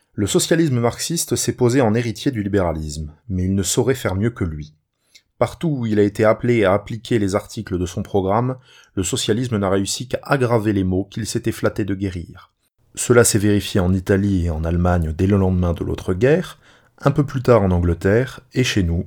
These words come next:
en mille neuf cent trente-six. Dira-t-on que l'expérience eût mieux tourné si, en place du socialisme parlementaire, ces pays avaient connu le socialisme tout court ?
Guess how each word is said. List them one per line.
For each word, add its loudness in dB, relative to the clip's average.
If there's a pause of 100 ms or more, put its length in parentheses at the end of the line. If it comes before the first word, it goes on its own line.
(160)
en 2
mille 4
neuf 0
cent -4
trente-six. -10 (500)
Dira-t-on 2
que 0
l'expérience -2
eût -4
mieux 0
tourné -2 (200)
si, -4
en -2
place 0
du -6
socialisme -2
parlementaire, -2 (160)
ces -2
pays 0
avaient 2
connu 2
le 0
socialisme -2
tout -12
court ? -6